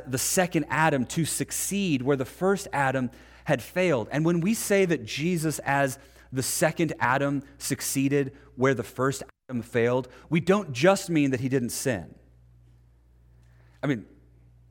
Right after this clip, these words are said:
A-, Adam's sin disqualified him from completing his God-given task.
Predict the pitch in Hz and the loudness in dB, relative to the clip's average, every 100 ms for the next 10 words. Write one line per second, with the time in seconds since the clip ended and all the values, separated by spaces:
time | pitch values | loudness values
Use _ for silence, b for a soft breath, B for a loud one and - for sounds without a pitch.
0 | - - _ - 131 127 170 214 185 139 | -14 -14 _ -6 0 6 8 8 2 -4
1 | - - - - 190 185 127 123 110 - | -8 -8 -4 2 4 4 2 -2 -4 2
2 | 180 - - - 175 196 196 160 165 147 | 2 0 -12 -2 4 4 4 2 4 4
3 | 139 113 180 185 120 101 107 - b b | 4 0 0 2 2 -2 -6 -8 b b
4 | b b b b - 170 160 - 151 - | b b b b 0 2 2 0 -4 -4
5 | - 220 196 143 143 120 165 156 131 139 | 0 2 2 0 -2 2 4 4 2 0
6 | 113 - - 165 127 - - - - - | 0 -4 -2 2 2 0 -10 -14 -18 -20